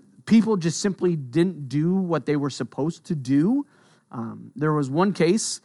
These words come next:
where they were supposed to be flying in and dropping some paratroops after the, uh, the invasion already taken place. Well, nobody relayed that to the army on the beach,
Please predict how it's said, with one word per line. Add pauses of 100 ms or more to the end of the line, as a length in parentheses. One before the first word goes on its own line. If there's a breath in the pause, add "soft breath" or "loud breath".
(220 soft breath)
where
they
were
supposed
to
be
flying
in
and
dropping
some
paratroops
after (360 soft breath)
the,
uh,
the
invasion
already
taken
place.
Well,
nobody
relayed
that
to
the
army
on
the
beach,